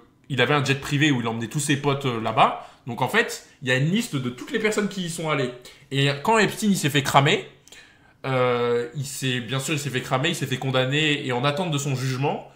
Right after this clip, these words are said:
euh, ou je sais pas s'il s'est fait juger, il était en prison. En prison, euh, en prison, euh, dans une cellule anti-suicide. Donc l'endroit où, en, en général, tu te suicides jamais. Et il est mort. Évidemment, il est pas mort de suicide. Moi, je mets ma main à couper qu'il s'est juste fait buter parce que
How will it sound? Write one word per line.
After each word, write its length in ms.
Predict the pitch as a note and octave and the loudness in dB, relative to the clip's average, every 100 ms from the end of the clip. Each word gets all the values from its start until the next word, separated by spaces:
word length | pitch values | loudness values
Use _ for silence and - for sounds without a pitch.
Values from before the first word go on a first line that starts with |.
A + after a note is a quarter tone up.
| - _ - | -20 _ -12
euh, 260 | A#2+ A#2 A#2 | -6 -4 -4
ou 80 | C#3 | -4
je 60 | A#2 | -4
sais 120 | C3 | -2
pas 100 | D#3+ | -4
s'il 140 | D#3+ | -4
s'est 120 | C#3 C#3+ | -8 -6
fait 120 | A#2 | -8
juger, 420 | G#2 A2 E3 A#3+ - - - | -8 -6 -6 -6 -14 -16 -6
il 120 | B2+ | -4
était 120 | C3 | 0
en 120 | F#3 | -2
prison. 380 | - F#3 D3 B2 - | 0 -2 -2 -6 -6
En 100 | B2 | -8
prison, 460 | - D#3+ D#3 G3+ G3 | -4 -4 -2 -2 0
euh, 640 | C#3 B2+ B2 A#2+ A#2 A2+ A2+ - - - | 0 0 -2 -2 -2 -4 -6 -12 -20 -10
en 100 | A#2+ | -8
prison, 460 | - C#3 C#3 F#3 F3 | -4 -4 -2 -2 2
euh, 460 | C3+ B2 A#2+ A#2 A#2+ - | 2 0 -2 -4 -6 -8
dans 140 | A#2+ A#2 | -6 -2
une 160 | C3+ | -2
cellule 320 | C3+ D3+ F#3 D#3+ | 2 0 0 -2
anti-suicide. 760 | D#3 E3 D3+ D3+ D3 A#2+ F#2 - - - - | -2 -2 -4 -6 -4 -4 -6 -14 -20 -20 -12
Donc 140 | A2+ | -2
l'endroit 440 | C#3+ D3+ C#3 F3 F3 | 0 2 6 6 6
où, 160 | C#3 | 4
en, 140 | C3 A#2+ | 0 0
en 200 | A#2+ A#2+ | 0 -2
général, 320 | A#2 C3+ D#3+ D#3+ | -2 0 0 -2
tu 80 | |
te 100 | C3+ | -10
suicides 300 | - C#3 D3+ | -8 -6 -4
jamais. 340 | A#2+ C3 A#2 G2 - _ _ | 0 0 0 -4 -12 _ _
Et 80 | D3 | -2
il 140 | E3+ D3+ | 2 4
est 60 | |
mort. 440 | C3+ G#2+ - - _ _ _ _ _ _ | 4 2 -2 -12 _ _ _ _ _ _
Évidemment, 560 | C3 A#2+ C#3 C#3+ E3+ F3+ | -6 0 4 4 4 2
il 140 | C#3 | 2
est 60 | C3 | 2
pas 120 | C3 | 2
mort 140 | B2+ B2 | 0 0
de 80 | |
suicide. 440 | B2+ C3 D#3 D3+ B2 | -2 -6 -4 -4 -2
Moi, 160 | B2+ | -2
je 120 | B2+ B2+ | -2 -4
mets 120 | A#2 | -2
ma 120 | A#2 | -2
main 160 | C3+ C3+ | 0 -2
à 40 | |
couper 300 | C3+ C3+ D3 | -2 0 0
qu'il 320 | C#3+ A#2 A2+ | 0 -8 -8
s'est 200 | A2 - | -10 -8
juste 200 | A2 C3+ | -6 -4
fait 100 | D3+ | -2
buter 340 | A#2 A#2 D3+ D#3 | -2 -2 0 0
parce 180 | A#2 - | 0 -2
que 220 | C3 | -4